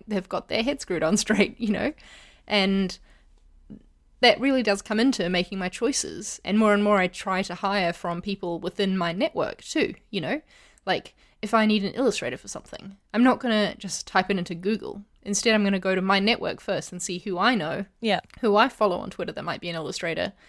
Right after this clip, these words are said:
Speaker 1: Because obviously, if I like their work and I'm liking who they are as a person, then I wanna support them and be the one to give them that work.
Speaker 2: Yeah, I think for me, the other benefit about merging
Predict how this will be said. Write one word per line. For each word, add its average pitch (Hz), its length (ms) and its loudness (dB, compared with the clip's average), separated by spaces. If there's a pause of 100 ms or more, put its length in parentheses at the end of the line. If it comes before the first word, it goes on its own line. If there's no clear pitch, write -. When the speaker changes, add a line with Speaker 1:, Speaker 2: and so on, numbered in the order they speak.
(120)
Speaker 1:
Because - 180 -8
obviously, 180 600 0 (1160)
if 202 120 -2
I 185 100 6
like 180 300 2
their 170 140 -2
work 214 280 4
and 185 100 -2
I'm 165 340 -6
liking 175 580 -4
who 220 100 2
they 180 160 4
are 180 160 2
as 180 120 -2
a 165 40 -8
person, 208 380 0
then 233 100 4
I 208 60 4
wanna 202 480 4
support 196 320 -2
them 277 120 2
and 202 420 2 (120)
be 220 100 -2
the 214 80 0
one 208 140 2
to - 80 -8
give 214 160 2
them 220 140 2
that 220 160 4
work. - 340 0 (540)
Speaker 2:
Yeah, 277 380 2
I 269 100 -2
think 392 240 0
for 359 180 0
me, 269 200 4
the 247 200 0
other 226 260 2
benefit 208 540 2
about 202 640 2 (240)
merging 208 920 2